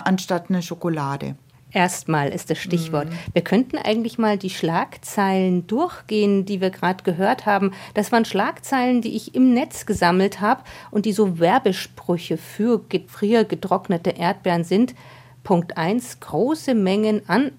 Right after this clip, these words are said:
Speaker 2: Antioxidantien. Was sind denn Antioxidantien und sind sie drin in den gefriergetrockneten Erdbeeren?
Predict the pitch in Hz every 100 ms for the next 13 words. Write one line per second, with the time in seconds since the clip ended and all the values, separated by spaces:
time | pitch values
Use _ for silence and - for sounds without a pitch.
0 | - 190 247 277 226 - 190 - 170 170
1 | 220 - 143 127 160 - 247 285 208 -
2 | 240 - 220 - 196 190 226 - 220 269
3 | 269 277 226 220 277 294 185 175 156 170
4 | - 175 170 165 165 147 - - - 156